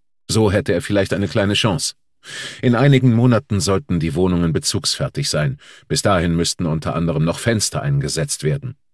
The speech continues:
Die hätte Luzi nicht so leicht zerstören können.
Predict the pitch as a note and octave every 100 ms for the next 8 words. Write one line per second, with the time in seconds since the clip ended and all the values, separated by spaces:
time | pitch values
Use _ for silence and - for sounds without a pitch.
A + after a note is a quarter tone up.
0 | _ _ _ - D#2+ D#2 - D2+ A2 -
1 | A2+ A#2 - C#2+ C#2+ - F2+ - F#2+ D#2
2 | D2+ D2+ E2 C#2+